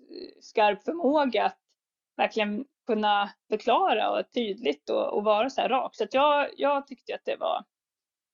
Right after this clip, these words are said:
Eh, ja, men det var ju väldigt häftigt när jag, eh,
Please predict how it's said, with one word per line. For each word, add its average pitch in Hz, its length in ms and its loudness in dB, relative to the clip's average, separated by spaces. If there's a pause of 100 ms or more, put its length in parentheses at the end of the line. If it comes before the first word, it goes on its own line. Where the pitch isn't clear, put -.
(260)
Eh, 107 400 -2 (260)
ja, 254 120 2
men 320 240 0 (480)
det 269 100 -2
var 330 80 4
ju 302 60 2
väldigt 269 200 0
häftigt 277 340 -6
när 233 60 -10
jag, 208 340 -6
eh, 208 380 -12